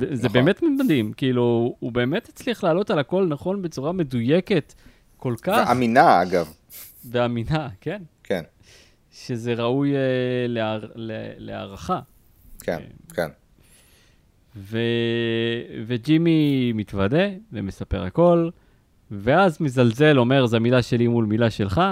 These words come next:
Speaker 1: והולך להביא קפה או מיץ או מה ש-, מה ש-, מה, מה הוא הולך לעשות שם.
Speaker 2: כן, לא זוכר.
Speaker 1: וזהו,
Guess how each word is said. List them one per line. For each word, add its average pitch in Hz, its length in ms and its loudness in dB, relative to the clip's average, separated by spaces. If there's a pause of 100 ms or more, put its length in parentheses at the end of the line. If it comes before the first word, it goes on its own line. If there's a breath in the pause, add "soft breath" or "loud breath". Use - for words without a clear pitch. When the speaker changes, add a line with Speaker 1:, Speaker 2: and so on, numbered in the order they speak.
(1040 soft breath)
Speaker 1:
והולך 127 500 6
להביא 117 280 -2
קפה 139 380 -6
או 110 160 -2
מיץ 123 320 -6
או 107 100 -4
מה 107 120 -6
ש-, - 140 -14
מה 117 260 -8
ש-, 123 200 -16
מה, 110 280 -10
מה 113 140 -10
הוא 123 80 -6
הולך 131 160 -8
לעשות 139 260 -10
שם. 120 180 -12 (1040 soft breath)
Speaker 2:
כן, 78 200 -10 (920)
לא 82 120 -12
זוכר. 82 320 -12
Speaker 1:
וזהו, 208 480 0